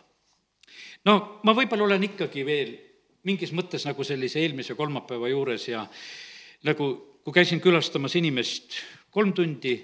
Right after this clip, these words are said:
enne ta igavikku lahkumist. No, no siis on niimoodi, et inimene astub usust nägemisse. Ja no sest praegusel hetkel me kõik oleme usus, me räägime Jumalast ja me kogeme teda, me austame, ülistame teda,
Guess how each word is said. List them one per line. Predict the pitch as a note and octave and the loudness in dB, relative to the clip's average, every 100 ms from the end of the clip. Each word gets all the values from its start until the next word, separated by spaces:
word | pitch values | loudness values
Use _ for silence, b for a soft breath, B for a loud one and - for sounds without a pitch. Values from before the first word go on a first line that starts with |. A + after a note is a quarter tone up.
| - | -6
enne | C3+ A2+ | -8 -6
ta | A2+ G#2 - _ _ - | -6 -8 -10 _ _ -10
igavikku | B2+ G2+ G#2 G#2+ | -6 -6 -6 -8
lahkumist. | G2 - - - - - _ _ _ _ _ _ _ - B B B | -10 -10 -18 -20 -20 -20 _ _ _ _ _ _ _ -20 B B B
No, | G3 G3 - - | 4 4 -2 -4
no | F3+ | 2
siis | F#3+ C4+ | 4 4
on | A#3+ | 4
niimoodi, | A3 G3+ E3+ | 2 2 0
et | E3+ | 0
inimene | G3 F3 D#3 D3+ C#3+ D#3 | 0 0 0 -2 -4 -8
astub | - - | -8 -8
usust | D3+ G3+ - - _ - | -8 -8 -10 -16 _ -10
nägemisse. | B2 G2 E2 - - - _ _ _ _ B B B | -8 -8 -10 -16 -18 -20 _ _ _ _ B B B
Ja | D#3+ D#3 D#3+ | 6 6 4
no | E3+ | 2
sest | G3 - - | 4 4 4
praegusel | F#3 A3 G3+ G3+ | 6 6 4 2
hetkel | G3+ F3+ | 2 -2
me | D#3 | 0
kõik | F3+ F#3 | 0 2
oleme | D#3 C#3 | 0 0
usus, | F3 F3+ - | 0 0 -2
me | C#3 | -2
räägime | D#3+ E3+ D#3 D#3+ | 0 0 -4 -4
Jumalast | E3 D#3 D3+ - - | -4 -6 -6 -8 -6
ja | C#3 | -6
me | C3+ B2 | -6 -4
kogeme | E3 F3 F3 D#3+ D#3 | 2 2 2 -2 -4
teda, | D#3+ D#3 | -4 -4
me | C#3 C#3 | -4 0
austame, | E3 - C#3 D3 | -2 -2 -6 -4
ülistame | C3 B2 C#3 C3 | -4 -4 -10 -10
teda, | C#3 C3 | -10 -8